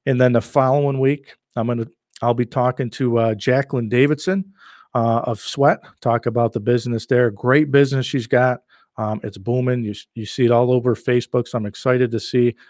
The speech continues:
how she got started and see how Ryan got started as well. So on behalf of my show tonight, on behalf of myself and, and Pat for, for tuning in tonight, I appreciate it. Make sure to tune in Saturday morning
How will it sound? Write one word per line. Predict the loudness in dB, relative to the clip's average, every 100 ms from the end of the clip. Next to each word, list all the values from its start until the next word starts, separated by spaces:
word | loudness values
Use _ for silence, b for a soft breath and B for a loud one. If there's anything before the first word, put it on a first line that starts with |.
| b
how | -6 -6
she | -2 0
got | 2 2 0
started | 0 2 2 0 -2
and | -6 -4
see | -2
how | 0 2
Ryan | 0 0 0
got | 0 -2
started | 0 2 2 -2
as | -6
well. | 0 0 -2
So | -2 0 0 B B B B
on | -2 0
behalf | 2 2 2
of | 2
my | 2
show | 2 2 2
tonight, | 2 0 0 0 0
on | -2
behalf | -2 0 -2 -2
of | -4
myself | -4 -4 -2 -2 -4
and, | -10 -10
and | -10 -6
Pat | -4 -4 -4
for, | -8 -10 -10
for | -14 -8
tuning | -4 -2 -2
in | -4
tonight, | -2 0 0 -2 b b b
I | -2
appreciate | -2 0 2 2 4 6
it. | 6 4
Make | 2 2
sure | 2 2 2
to |
tune | 0 -2 -2
in | -2
Saturday | -4 0 2 4 4 2
morning | 0 0 0 -4